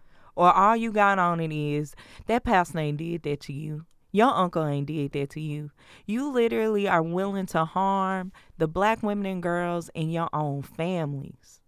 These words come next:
So, of course, this is what you have when we are talking publicly about Bill Cosby. Is this the, is this what you want your life to be made of? Is,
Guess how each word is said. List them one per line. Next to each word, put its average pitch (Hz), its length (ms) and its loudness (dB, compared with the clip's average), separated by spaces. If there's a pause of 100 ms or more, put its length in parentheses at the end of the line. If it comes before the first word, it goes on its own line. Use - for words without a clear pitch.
(340)
So, - 200 2
of 185 120 -2
course, 240 360 -2
this 180 260 -4
is 170 120 -8
what 160 280 -6
you 175 100 -6
have 156 480 -4 (380)
when 165 420 -2
we 180 160 -4
are 160 80 -2
talking 156 400 -4
publicly 151 800 -4
about 147 400 -2
Bill 151 260 -2
Cosby. 143 680 -10 (2750)
Is 226 220 -2
this 302 200 -4
the, 269 420 0
is 220 280 -2
this 311 500 -2
what 277 360 2
you 294 120 -6
want 277 280 -4
your 269 140 -2
life 254 460 -2 (880)
to 277 140 -2
be 226 160 -2
made 233 400 0
of? 254 280 -2
Is, 180 140 -2